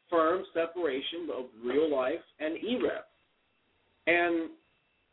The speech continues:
whether or not the Armenian genocide, I, I, I don't really care about that in terms of their E rep character. Now, if they have made shady deals on E rep, if they have cheated on E rep,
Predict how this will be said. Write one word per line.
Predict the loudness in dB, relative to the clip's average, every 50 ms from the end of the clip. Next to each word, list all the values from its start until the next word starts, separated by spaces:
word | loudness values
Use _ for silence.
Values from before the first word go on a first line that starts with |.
| _ _ _ _ _ _ _
whether | 2 2 4 4 2
or | 2 0
not | -2 -2 -4 -4 -4 -6
the | -4 -4
Armenian | -4 -4 -4 -6 -8 -10 -8 -8 -10 -10 -10 -12 -14 -10 -8
genocide, | -8 -8 -8 -8 -8 -8 -8 -6 -6 -8 -8 -10 -12 -16 -18 -18 -18 -18 -18 -20 -20 -20 _ -12
I, | -10 -8 -8 -8 -4 0 2 4 4 2 2 0
I, | 0
I | 2
don't | 0 0 -2 -4
really | -4 -4 -4 -4 -4 -10 _ _ _ -12
care | -6 0 0 2 2
about | 0 -2 -6 -6 -8 -4
that | -4 -2 -2
in | -2 -6 -8
terms | -8 -6 -4 -4 -4 -6 -8
of | -6 -4
their | -2 0 0 2
E | 0 0
rep | 0 0 -2 -4 -2
character. | 2 2 4 4 2 -2 -8 -10 -8
Now, | -6 -6 -2
if | -2 -2 -2 0 2
they | 2 2 2 0
have | -4 -6 -6
made | -6 -8 -8 -8 -10 -10
shady | -10 -8 -8 -8 -6
deals | -4 -4 -2 -2 -4 -4 -6
on | -10 -10 -10
E | -8 -6 -4
rep, | -4 -6 -6 -10 _ _ _ _ _ _ _ _ _ _ _ _ _ _ _ _ _ _ _ _
if | -8 -6 -2
they | -2 0 0
have | 0 -2 -2 -4 -2 2
cheated | 2 2 4 2 0
on | 0 -2 -2
E | -2 -2
rep, | 0 0 0 0 -2 -2